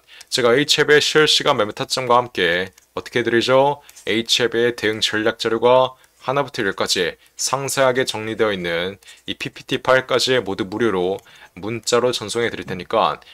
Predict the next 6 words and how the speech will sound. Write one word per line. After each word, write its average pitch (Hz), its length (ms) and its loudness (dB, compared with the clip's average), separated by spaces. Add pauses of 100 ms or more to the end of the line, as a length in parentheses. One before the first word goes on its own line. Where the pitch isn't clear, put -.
(140)
H앱의 113 460 0
보유자 107 240 0
여러분들은 92 500 -2
어떻게 - 260 -6
하면 117 120 -2
돼요? 131 400 2